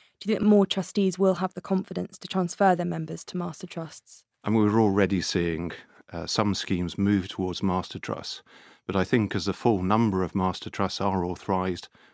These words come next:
Speaker 2: we'll see that accelerate. And to some degree, the actions that we'll take in will encourage schemes towards that.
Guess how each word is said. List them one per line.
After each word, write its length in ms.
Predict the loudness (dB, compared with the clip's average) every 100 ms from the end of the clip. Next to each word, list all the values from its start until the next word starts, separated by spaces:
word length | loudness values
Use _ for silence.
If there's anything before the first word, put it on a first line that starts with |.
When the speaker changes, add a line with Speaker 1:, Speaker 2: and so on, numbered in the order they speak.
| _
Speaker 2:
we'll 140 | -2 0
see 200 | 0 2
that 160 | 0
accelerate. 800 | -2 -4 -2 -2 -2 -6 -10 -16 _ -20 -20 -20 -6
And 160 | 0 0
to 100 | 2
some 240 | 2 4
degree, 340 | 4 4 2 2
the 120 | 2
actions 420 | 2 0 -2 -2
that 120 | -2
we'll 260 | 0 0 0
take 340 | 0 -2 -2
in 100 | -4
will 80 | -2
encourage 480 | -4 -4 -2 0 -2
schemes 380 | -4 -4 -4 -8
towards 360 | -6 -6 -6 -10
that. 180 | -14